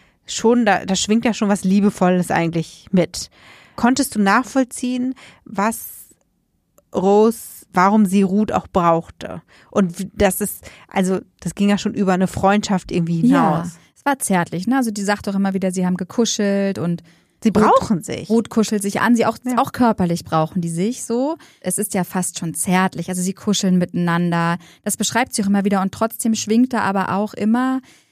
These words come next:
Speaker 2: was Unkontrollierbares mit. Auch in dem Moment, in dem Rose davon erzählt. Also Ruth macht ja auch Dinge, die sie eigentlich nicht möchte. Und das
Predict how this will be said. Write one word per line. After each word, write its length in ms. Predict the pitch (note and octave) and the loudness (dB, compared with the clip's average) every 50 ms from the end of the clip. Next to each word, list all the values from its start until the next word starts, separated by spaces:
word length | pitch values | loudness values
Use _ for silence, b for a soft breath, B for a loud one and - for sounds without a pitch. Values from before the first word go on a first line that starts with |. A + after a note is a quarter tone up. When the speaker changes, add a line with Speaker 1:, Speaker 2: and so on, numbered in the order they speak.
| b b - | b b -4
Speaker 2:
was 160 | A#3 A3 - | -4 -2 0
Unkontrollierbares 1040 | - B3+ B3+ B3+ - G3 F3+ E3+ - - E3+ E3+ F3 E3+ E3 D#3+ D#3 D#3 E3+ - - | 2 2 2 2 2 2 0 0 0 0 0 0 0 0 0 -2 -2 -2 -4 -4 -2
mit. 240 | F3 E3 D#3+ - - | -2 -4 -4 -2 -2
Auch 200 | E3 F3+ G3 - | 0 0 0 0
in 100 | G#3 F#3 | 0 0
dem 120 | G#3+ G#3+ A3+ | 2 2 2
Moment, 280 | A#3 A3+ A3+ A3 G#3+ | 2 2 2 0 0
in 140 | - G#3+ G3+ | -2 -2 0
dem 120 | G3+ G3+ G3 | 0 0 0
Rose 360 | F#3+ G3+ G#3 A3+ A#3+ A3+ - | 2 2 4 4 2 2 0
davon 280 | - G#3+ - - G#3+ | -4 -4 -4 -2 -2
erzählt. 640 | G3+ - - - - - A#3 F#3+ D#3 D3+ D3+ - - | -4 -4 -6 -6 -4 -4 -2 -2 -2 -4 -6 -6 -6
Also 160 | F3+ F3+ F#3+ | -4 -2 0
Ruth 280 | F#3 F#3+ G#3 A3+ G#3+ - | 0 2 0 0 0 -2
macht 260 | F#3+ F#3+ G3 - - | -4 -4 -4 -6 -6
ja 100 | G#3+ F#3+ | -6 -6
auch 120 | - - - | -6 -6 -4
Dinge, 500 | - G3+ G#3 G#3+ A3+ A#3+ B3 B3 B3+ B3+ b b b b b b b b b b _ _ _ - | -2 0 2 2 2 2 2 0 0 -2 b b b b b b b b b b _ _ _ 0
die 120 | A3+ A#3 G#3+ | 2 2 2
sie 240 | F#3+ G#3 G#3+ A3 - | 2 2 0 0 0
eigentlich 360 | E3+ F3 F#3+ G3 A3 G#3 G#3+ | 0 0 0 -2 -2 0 0
nicht 200 | A#3+ A#3+ - - | 0 0 2 2
möchte. 640 | C#4+ C#4 - - - - - C3+ C3 D3 - F#3 F3+ b b b b b b b b b _ | 0 0 0 -4 -8 -10 -8 -8 -8 -8 -8 -10 -10 b b b b b b b b b _
Und 320 | - G#3 G3+ G3 F#3 - | 0 2 2 2 2 0
das 220 | F#3+ F3+ - - | -2 -2 -4 -6